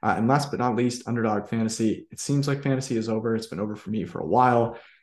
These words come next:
but you can still continue to enjoy with the playoff best ball tournament, where there is a million dollars in total prizes, hundred K to first place. It's very easy.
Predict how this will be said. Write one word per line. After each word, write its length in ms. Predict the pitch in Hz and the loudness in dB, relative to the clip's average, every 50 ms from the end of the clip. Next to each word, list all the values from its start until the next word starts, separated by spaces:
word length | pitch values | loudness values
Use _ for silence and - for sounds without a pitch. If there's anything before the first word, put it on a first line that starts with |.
| _ - | _ -14
but 140 | - - | -14 -10
you 580 | - 117 131 170 175 147 127 110 - - - - - | -4 2 4 6 8 8 8 8 4 2 -2 -8 -8
can 160 | - 113 104 | -6 -4 -4
still 240 | 104 - - 104 101 | -4 -2 -2 -2 -2
continue 420 | 101 - 104 95 - 104 101 107 101 | -2 -2 -4 -4 0 0 2 2 2
to 120 | - 101 98 | 0 -2 -4
enjoy 460 | 92 95 92 110 107 104 101 95 73 | -4 -4 -2 0 2 2 2 2 2
with 360 | 78 101 101 101 - - - 113 | 0 0 -2 -2 -4 -8 -10 -8
the 280 | 110 98 87 76 - - | -6 -4 -4 -6 -8 -10
playoff 440 | - - - 131 131 127 123 123 - | -8 -4 -2 0 0 0 0 -2 -2
best 200 | - 117 117 - | -2 -2 0 0
ball 140 | - 82 - | -2 -4 -4
tournament, 340 | - - - - - - - | -4 -6 -8 -8 -10 -10 -8
where 140 | - - 101 | -6 -6 -4
there 160 | 101 92 82 | -4 -2 -4
is 80 | 92 - | -4 -6
a 120 | - - | -6 -6
million 420 | - 101 101 107 110 117 120 117 107 | -4 -2 -2 0 0 0 0 0 0
dollars 340 | 95 87 90 90 85 85 | 0 0 -2 -2 -2 -4
in 40 | - | -6
total 220 | - - - - - | -8 -6 -6 -6 -4
prizes, 380 | - - 82 90 - - - | -4 -4 -4 -4 -4 -6 -10
hundred 400 | - - - - 113 120 117 113 | -14 -10 -6 -4 -4 -2 -4 -4
K 180 | - - - 90 | -6 -6 -4 -4
to 60 | - | -4
first 340 | - - - 80 - - - | -4 -4 -4 -6 -6 -6 -10
place. 240 | - 92 85 80 - | -8 -8 -6 -6 -8
It's 200 | - - - _ | -10 -14 -20 _
very 340 | - 101 110 123 135 127 - | -2 0 2 4 2 2 0
easy. 420 | 98 92 - - 71 65 - - | -2 -4 -4 -4 -6 -6 -8 -10